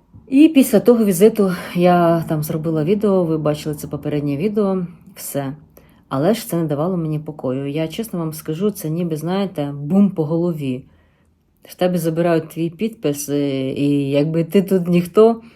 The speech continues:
і пиши те, що ми тобі скажемо. От таке було відчуття. Я нор-, нормально не могла спати, я так нервувала з цього <laughs> приводу. Е, я, це був четвер, п'ятниця, субота. Два дні пройшло.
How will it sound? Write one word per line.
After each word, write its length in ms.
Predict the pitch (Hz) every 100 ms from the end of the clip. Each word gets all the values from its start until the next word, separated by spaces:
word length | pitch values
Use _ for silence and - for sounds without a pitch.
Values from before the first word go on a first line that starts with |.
| _
і 80 | 175
пиши 280 | 185 185 202
те, 120 | 190
що 160 | 180 175
ми 120 | 180
тобі 240 | 175 156
скажемо. 640 | - - 131 135 131 - -
От 120 | -
таке 200 | 147 175
було 220 | 202 190 165
відчуття. 460 | 156 165 156 135
Я 220 | 139 165
нор-, 420 | 196 202 190 196 202 -
нормально 540 | 175 175 185 220 208
не 140 | 175
могла 320 | 170 165 185 180
спати, 460 | - 208 240 180
я 280 | 165 156 156 - _ - _
так 180 | - 170
нервувала 560 | 175 165 165 180 285 233
з 120 | -
цього 200 | 156 147
<laughs> 140 | -
приводу. 460 | 202 165 156 156 151 - - - -
Е, 360 | 135 151 151 147
я, 640 | 151 180 196 185 175 156 -
це 120 | -
був 200 | 170 170
четвер, 560 | 156 - 160 190 202 - - - -
п'ятниця, 560 | 143 156 175 175 156
субота. 680 | 156 151 139 139 131 131 156 -
Два 320 | 143 147 156
дні 180 | 151 151
пройшло. 540 | - - - 202